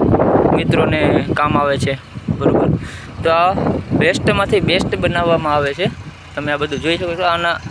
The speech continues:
ઘણા બધા ઢગલા પડ્યા છે. આમ રાજકોટ આવડું મોટું city છે તો એનો કચરો તો આવતો જ હશે, બરોબર.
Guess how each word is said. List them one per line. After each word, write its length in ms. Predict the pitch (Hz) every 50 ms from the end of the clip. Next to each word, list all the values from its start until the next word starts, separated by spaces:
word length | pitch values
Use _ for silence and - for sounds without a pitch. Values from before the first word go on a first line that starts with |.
| - -
ઘણા 240 | 156 165 170 170 165
બધા 200 | 160 147 156 139
ઢગલા 280 | 147 147 143 151 147 135
પડ્યા 260 | 135 139 135 139 135 -
છે. 60 | 135
આમ 140 | 131 131 139 - - - - - - - - - - - - - 139
રાજકોટ 360 | 147 156 - - - - 175
આવડું 220 | 170 170 165 170
મોટું 240 | 170 175 180 175 156
city 240 | 160 160 160 175 160
છે 100 | 170 170 -
તો 80 | 165
એનો 160 | 160 165 160
કચરો 320 | 135 156 151 - 175 170 170
તો 100 | - 170 160
આવતો 280 | 165 170 165 185 175
જ 140 | 160 160 156
હશે, 140 | - 170 160
બરોબર. 340 | - 151 165 165 160 175